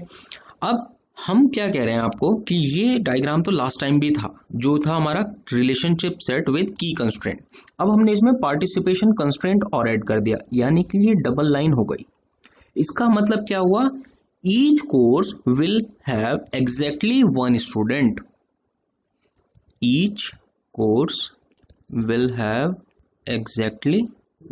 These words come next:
one student। देखो, जब ये line नहीं थी तब total participation नहीं था, मतलब जो भी इसके अंदर होगा वो यहाँ पे participate जरूर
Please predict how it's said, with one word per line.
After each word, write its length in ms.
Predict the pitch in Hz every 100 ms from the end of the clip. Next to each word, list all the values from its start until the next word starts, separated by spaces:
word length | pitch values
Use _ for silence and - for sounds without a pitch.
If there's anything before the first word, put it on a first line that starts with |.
| 120 110
one 280 | 123 120 -
student। 540 | - - - - - - _ - - -
देखो, 200 | 143 151 254 254 -
जब 240 | 127 175 233
ये 60 |
line 280 | 226 151 196 147
नहीं 280 | 131 170 185
थी 140 | 202 269 254 -
तब 180 | 202 - -
total 320 | 143 147 214 208
participation 640 | 156 156 160 - 151 -
नहीं 280 | 170 120 123
था, 140 | 117 104 - _ _ _ - _ _ _ -
मतलब 440 | 120 135 214 233 - _ -
जो 280 | 117 127 190
भी 220 | 269 294
इसके 240 | 254 - 214
अंदर 240 | 170 180
होगा 320 | 156 117 113 110 110 -
वो 220 | 123 185
यहाँ 240 | 160 127 123
पे 140 | 175 170
participate 600 | 123 123 - - 175 202 - _ 110
जरूर 380 | 117 120 147